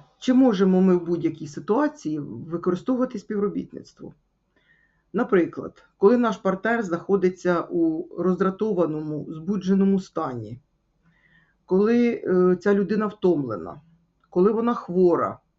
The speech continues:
має там високу температуру, погане самопочуття,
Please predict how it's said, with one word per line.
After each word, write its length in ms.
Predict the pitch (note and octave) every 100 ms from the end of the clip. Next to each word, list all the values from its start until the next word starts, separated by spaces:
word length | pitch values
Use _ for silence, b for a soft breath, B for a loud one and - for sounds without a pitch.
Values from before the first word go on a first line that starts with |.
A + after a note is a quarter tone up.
| _
має 280 | E3 F#3 F#3
там 200 | - D3+
високу 320 | E3 G3 F#3+
температуру, 840 | F3+ F#3 F3+ F#3 F3+ D3+ C#3+ - - _ b b -
погане 340 | E3+ G3 G3+
самопочуття, 1000 | G3 F#3 G3 F#3+ G3 G3+ G3 D#3+ D3